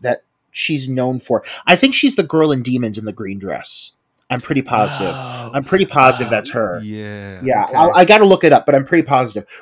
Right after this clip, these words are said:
Speaker 1: But, um, she, so, you know, there's elements of this that she's selling. Like, she's got fear in her eyes and all that. But from the moment that she transitions from outside of the room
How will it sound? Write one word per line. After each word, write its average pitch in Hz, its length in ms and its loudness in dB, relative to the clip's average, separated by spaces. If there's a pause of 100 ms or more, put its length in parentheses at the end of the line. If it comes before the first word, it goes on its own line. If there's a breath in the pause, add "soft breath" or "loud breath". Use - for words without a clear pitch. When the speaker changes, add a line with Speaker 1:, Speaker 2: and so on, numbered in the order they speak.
Speaker 1:
But, 190 220 6
um, 160 360 4 (160)
she, 214 480 2
so, 196 300 4 (240 soft breath)
you 196 80 0
know, 196 120 6
there's 196 260 6
elements 247 420 4
of 170 80 -2
this 151 160 0
that - 220 -2
she's 139 240 -2
selling. 113 320 0
Like, 110 160 -8
she's 170 180 0
got 160 160 4
fear 262 380 6
in 233 80 6
her 208 100 6
eyes 107 400 2
and 113 100 -4
all 104 200 -2
that. 120 240 -2 (240 soft breath)
But 208 200 4 (600 soft breath)
from 240 200 4
the 220 60 6
moment 302 440 4
that 190 180 4
she 185 460 0
transitions 139 640 0
from 101 180 -8 (100)
outside 202 420 2
of 214 100 0
the 208 80 2
room 196 440 0